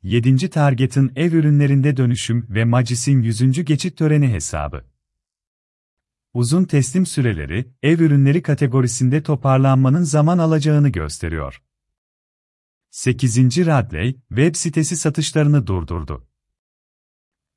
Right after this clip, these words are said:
Aksesuar perakendecisi Radley,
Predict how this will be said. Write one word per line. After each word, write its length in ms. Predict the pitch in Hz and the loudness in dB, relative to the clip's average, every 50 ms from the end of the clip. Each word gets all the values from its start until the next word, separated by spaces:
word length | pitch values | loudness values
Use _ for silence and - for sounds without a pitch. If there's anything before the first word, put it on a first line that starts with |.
| _ - | _ -4
Aksesuar 680 | - 117 120 - - 139 127 - 147 151 180 190 - | -4 -4 -2 -2 -2 -2 -2 0 0 0 0 0 0
perakendecisi 920 | - 151 143 143 139 135 - 139 135 135 131 131 113 120 123 - - 180 | 0 0 2 2 2 2 2 2 2 2 2 2 0 -2 -4 -4 -4 -2
Radley, 480 | 151 135 110 101 101 - 76 95 127 135 | -2 -2 -2 -4 -4 -6 -6 -6 -6 -6